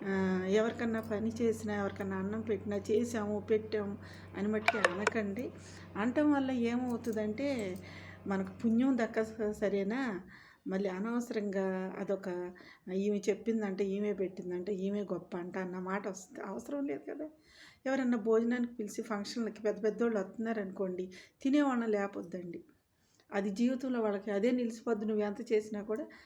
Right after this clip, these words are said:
అదే నిలిచిపోద్ది. ఎంత విఐపీలు వచ్చినా, ఎవరు వచ్చినా, వెంకటేశ్వర స్వామి దర్శనం ఎంతలోకి వెళ్తామండి? అలాగే ఇది కూడా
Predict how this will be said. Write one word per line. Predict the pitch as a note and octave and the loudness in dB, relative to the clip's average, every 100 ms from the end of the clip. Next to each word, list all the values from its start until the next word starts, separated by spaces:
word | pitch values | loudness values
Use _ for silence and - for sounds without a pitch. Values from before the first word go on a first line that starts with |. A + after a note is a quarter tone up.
| - F#3+ | -12 -6
అదే | E3+ G3 | -2 0
నిలిచిపోద్ది. | F#3+ F3+ - F#3 F#3 - - - F3+ | -2 -6 -8 -8 -8 -16 -20 -10 -6
ఎంత | F#3 F#3+ | -4 -2
విఐపీలు | G#3 G3+ A3 B3+ B3+ A3 | 0 2 4 4 4 0
వచ్చినా, | G#3 G#3+ G#3+ | 0 -2 0
ఎవరు | F#3+ F#3 G#3+ | 2 2 2
వచ్చినా, | A3 - A3 | 0 -2 -4
వెంకటేశ్వర | F#3 F#3+ A3 | -2 0 0
స్వామి | A3+ G#3 | 0 -2
దర్శనం | F#3+ F#3+ F#3+ A3 | -2 -2 -4 -4
ఎంతలోకి | G#3+ F#3+ F#3 A3+ A3+ | -2 -2 -2 -2 -2
వెళ్తామండి? | A3+ A3+ A#3 A3+ B3 - - - - | -4 -2 -4 -4 -6 -8 -20 -20 -10
అలాగే | F3 F3 F#3 F#3 | -4 -4 -2 0
ఇది | G#3+ G#3 | 0 -2
కూడా | G3 F3+ | -4 -4